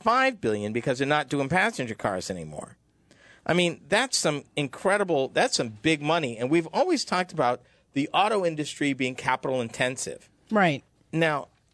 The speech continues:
Speaker 1: here's what I, here's what I wanna throw at you, and I gotta see if I can find it. Ford is convinced that they can get the fuel economy of their crossovers and S U Vs up to a point, along with hybrids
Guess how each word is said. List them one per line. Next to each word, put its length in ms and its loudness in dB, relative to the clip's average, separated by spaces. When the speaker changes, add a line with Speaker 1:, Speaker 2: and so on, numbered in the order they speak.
Speaker 1:
here's 240 2
what 140 4
I, 80 4
here's 240 2
what 140 4
I 40 4
wanna 260 0
throw 280 0
at 260 0
you, 180 -4
and 80 -2
I 60 0
gotta 220 0
see 180 -2
if 80 0
I 80 2
can 120 -10
find 440 -2
it. 120 -14
Ford 360 4
is 120 2
convinced 920 -2
that 220 0
they 180 4
can 220 -4
get 320 0
the 80 -6
fuel 320 2
economy 560 0
of 320 0
their 140 2
crossovers 840 0
and 100 -2
S 240 0
U 80 -2
Vs 400 -2
up 240 -2
to 120 -2
a 40 -2
point, 460 0
along 480 4
with 160 0
hybrids 580 0